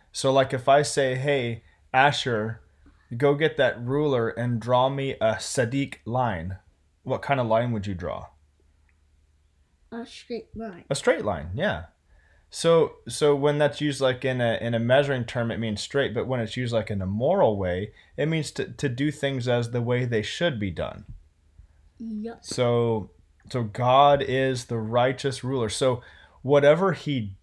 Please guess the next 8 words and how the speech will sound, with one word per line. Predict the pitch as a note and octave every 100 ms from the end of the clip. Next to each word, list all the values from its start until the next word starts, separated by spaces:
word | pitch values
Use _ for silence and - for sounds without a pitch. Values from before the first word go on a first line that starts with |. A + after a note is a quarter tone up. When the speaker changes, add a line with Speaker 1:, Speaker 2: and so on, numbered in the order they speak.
| _ -
Speaker 1:
does | G#2+ G#2+ F3 B3+ - - _ _ _ _ -
is | B2 G#2
right. | G#2 G2+ G2+ F#3 C3 - - _ _ _ _ _ _ _ _ _ _ _ C#4+ B3 _ _ _ G#3+
Speaker 2:
Yup. | G#3+ G3+ A3+ G4 - - _ -
Speaker 1:
Yep. | - A2 D#3+ G3 - -
Speaker 2:
He | - A#3+ G#3+ G#3
never | A#3 C#4+ F#4+ G#4
sinned. | - E4 D#4+ D#4 D4